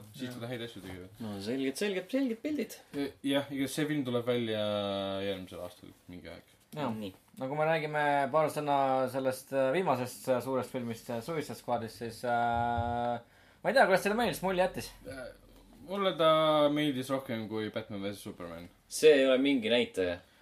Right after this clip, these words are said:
Speaker 1: Ma
Speaker 3: Nagu
Speaker 1: tean, sellest ma
Speaker 3: absoluutselt
Speaker 1: ütlesingi.
Speaker 3: kõik on parem kui Batman versus Superman.
Speaker 1: Ausalt, ü-,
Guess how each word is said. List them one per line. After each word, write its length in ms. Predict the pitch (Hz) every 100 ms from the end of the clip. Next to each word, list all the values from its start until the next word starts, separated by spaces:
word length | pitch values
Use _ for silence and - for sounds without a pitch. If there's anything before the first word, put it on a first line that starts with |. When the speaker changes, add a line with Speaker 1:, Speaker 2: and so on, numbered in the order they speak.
| - _ -
Speaker 1:
Ma 80 | 117
Speaker 3:
Nagu 100 | 131
Speaker 1:
tean, 220 | 117 104 -
sellest 180 | - 139
ma 80 |
Speaker 3:
absoluutselt 540 | 135 120 120 - - 113
Speaker 1:
ütlesingi. 220 | 98 92
Speaker 3:
kõik 420 | 214 196 - -
on 140 | 117 117
parem 240 | 127 117
kui 120 | 101 101
Batman 360 | 117 - 98
versus 260 | 104 104 101
Superman. 480 | - - 92 90 85
Speaker 1:
Ausalt, 340 | - 196 208 -
ü-, 180 | 214